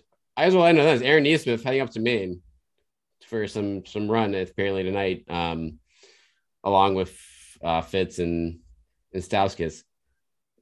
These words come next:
What, I, it's, I mean, it's,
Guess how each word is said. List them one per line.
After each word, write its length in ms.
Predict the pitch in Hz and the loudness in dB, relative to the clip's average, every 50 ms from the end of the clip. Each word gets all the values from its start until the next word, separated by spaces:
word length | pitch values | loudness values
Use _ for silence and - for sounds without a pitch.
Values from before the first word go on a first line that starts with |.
| _ _ _ _ _ _ _ _ _ _ _ _ _ - - - - _ _ _ _ _ _ _ _ _ _ - | _ _ _ _ _ _ _ _ _ _ _ _ _ -20 -20 -20 -20 _ _ _ _ _ _ _ _ _ _ -8
What, 440 | 127 120 135 147 151 151 151 - - _ _ _ _ _ _ _ _ _ _ _ _ _ - | -2 2 4 6 6 6 4 2 -6 _ _ _ _ _ _ _ _ _ _ _ _ _ 0
I, 120 | 127 135 139 | 0 2 2
it's, 320 | 127 139 123 113 - - - | 2 0 0 0 -4 -6 -2
I 40 | 131 | 2
mean, 220 | 127 131 131 127 | 6 6 8 6
it's, 440 | 123 117 - - - - - - - | 6 2 -2 -12 -16 -16 -16 -16 -18